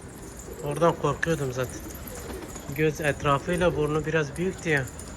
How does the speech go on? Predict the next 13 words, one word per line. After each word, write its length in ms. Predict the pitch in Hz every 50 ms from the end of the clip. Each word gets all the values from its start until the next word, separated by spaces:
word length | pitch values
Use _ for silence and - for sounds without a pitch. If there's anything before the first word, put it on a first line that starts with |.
| - - - - - - - - - - - - - - - - - - - - - - - - - - - - - - - 156
Etrafı 480 | 143 139 - - 147 143 135 - 156 -
çözmez 500 | - 156 151 143 147 175 180 165 143 -
diye 120 | 165 156
korkuyordum. 640 | 147 - 151 151 143 139 - - 202 185 151 170 196 185 - - - - - - - - - - - - - - - - - - - - - - -
Bu 80 | 156 170
yüzden 380 | 180 180 165 180 220 208 196
dedim 260 | 185 190 190 254 240
ki 220 | - - 196 175 151 - - - - - - - - - - - - - - - - - - - - - - - - - - - - -
direkt 260 | 175 185 262 - -
kendi 260 | 190 190 208 220 247
kendine 400 | - 233 208 202 208 226 240 220
çıkmaya 400 | - - - 190 180 175 170 160
çalışsın. 520 | 165 165 147 143 147 139 - - 220 208